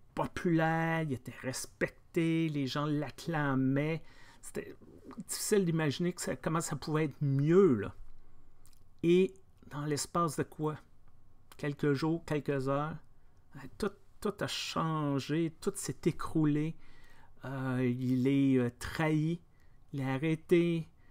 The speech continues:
il est jugé, euh, des disciples l'abandonnent, le renient, et ça finit par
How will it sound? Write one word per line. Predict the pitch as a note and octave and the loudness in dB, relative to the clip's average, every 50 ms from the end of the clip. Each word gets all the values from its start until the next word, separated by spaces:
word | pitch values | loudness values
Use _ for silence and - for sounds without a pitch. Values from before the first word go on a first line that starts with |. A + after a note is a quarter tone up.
| - - - - - | -20 -20 -20 -14 -8
il | C#3 A#2+ A#2+ | -2 0 2
est | A#2+ | 2
jugé, | A2 A2 A2+ A2 - E3 F#3+ F#3+ F3+ E3+ D3+ E3+ F3 F3 F3 F3 F3 E3+ - - - - - - - - - - | 2 0 -2 0 2 4 4 4 4 2 2 2 4 4 4 2 0 -2 -6 -14 -20 -20 -20 -20 -20 -20 -20 -18
euh, | - A2+ A#2 B2 C3 C3 A#2+ A#2 B2+ C3+ | -16 -14 -12 -12 -12 -12 -12 -14 -12 -6
des | C#3+ C3+ C3+ | -4 -4 -2
disciples | B2+ - - - - F#3 F3+ - - - D#3+ C#3 C#3 C3+ | -2 -4 0 4 4 4 4 2 0 0 2 4 4 4
l'abandonnent, | C3 B2+ C3+ D3 D3 C#3+ D#3 D#3 D#3+ D#3 C#3 E3+ E3 E3 E3+ E3 | 4 4 2 2 4 4 4 4 4 4 2 2 2 2 4 4
le | D3 D3 C#3+ | 4 2 2
renient, | C3 B2 - D3+ D#3+ E3 E3 E3 E3 E3+ F3+ F3 - - - - - - - - - - - - - - - - - - - - | 0 0 2 2 4 4 4 4 4 4 2 2 -2 -6 -16 -20 -20 -20 -20 -20 -20 -20 -20 -20 -20 -20 -20 -20 -20 -20 -14 -10
et | - C3 | -8 -6
ça | - - D3+ | -4 -2 -2
finit | - - D#3+ D3+ E3 D#3+ | -2 -2 0 0 0 0
par | - - E3 D#3+ D#3+ E3 E3 E3+ E3+ E3+ F3 | 0 -2 -2 0 0 0 0 -2 -2 -4 -6